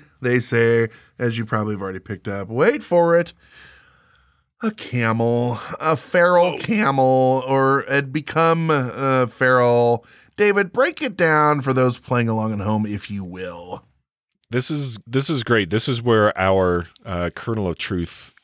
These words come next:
Speaker 2: gets in
Speaker 1: This
Speaker 2: here.
Speaker 1: is great because then it, it really does give it this, like, "Oh, okay,"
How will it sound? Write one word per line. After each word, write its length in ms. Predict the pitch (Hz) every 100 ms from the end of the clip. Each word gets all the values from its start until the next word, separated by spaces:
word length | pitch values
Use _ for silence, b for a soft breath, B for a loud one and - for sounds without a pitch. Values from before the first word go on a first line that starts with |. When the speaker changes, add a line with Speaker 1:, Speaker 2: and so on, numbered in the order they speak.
| 87
Speaker 2:
gets 280 | 95 85 -
in 120 | 87
Speaker 1:
This 180 | 185 247
Speaker 2:
here. 100 | 277
Speaker 1:
is 100 | 208
great 320 | 143 117 107
because 340 | 127 160 147 139
then 160 | 175
it, 120 | 175 -
it 340 | 147 143 165
really 320 | 151 170 170 156
does 280 | 147 151
give 200 | 113 139
it 120 | 127 123
this, 320 | 120 107 127
like, 260 | 113 107 -
"Oh, 220 | 233 165 156
okay," 420 | - 110 104